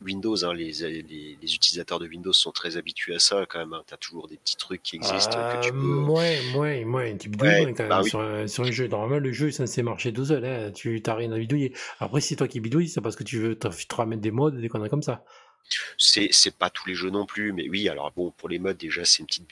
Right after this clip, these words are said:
Speaker 1: c'est des petites bidouilles, euh, genre, euh, tu veux jouer à Skyrim, si tu mets pas les mods, euh,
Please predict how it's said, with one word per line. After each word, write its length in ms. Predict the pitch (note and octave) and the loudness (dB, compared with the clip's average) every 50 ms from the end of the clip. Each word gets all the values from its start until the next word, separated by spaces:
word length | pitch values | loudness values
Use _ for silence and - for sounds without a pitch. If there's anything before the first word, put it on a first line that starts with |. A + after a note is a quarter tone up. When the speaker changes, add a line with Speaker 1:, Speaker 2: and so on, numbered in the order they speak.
| - | 0
Speaker 1:
c'est 140 | - - - | 0 0 0
des 100 | - E2+ | 0 -6
petites 220 | - - - - | -8 -8 -8 -8
bidouilles, 360 | - F#2+ F#2 A2 A2 G2+ F2 D#2+ | -10 -6 -4 -2 -2 -2 -2 -4
euh, 200 | D#2 D#2+ D#2+ D#2 | -6 -6 -6 -4
genre, 340 | - F#2 F#2 F2+ D#2 D#2+ | -2 -2 -2 -2 -2 -4
euh, 160 | D#2+ D#2 D#2+ D#2+ - | -4 -4 -6 -4 -4
tu 160 | - - - | -4 -4 -4
veux 100 | E2 E2 | -4 -6
jouer 180 | - - F2+ E2 | -4 -2 0 2
à 40 | |
Skyrim, 520 | D#2 - - E2+ D#2+ D#2+ E2 F#2 G#2 A2+ G#2+ | 2 2 2 0 0 -2 -2 -2 -2 0 2
si 160 | - - - | 2 2 2
tu 160 | - - - | 2 0 0
mets 60 | D#2 | -2
pas 160 | D2 - D#2 D#2 | -8 -8 -8 -8
les 140 | D#2 D#2 | -8 -8
mods, 280 | D2+ F2+ F#2+ G2+ G2 - | -6 -2 0 0 0 -2
euh, 260 | E2 D2+ D2 C#2+ - | -4 -6 -6 -8 -10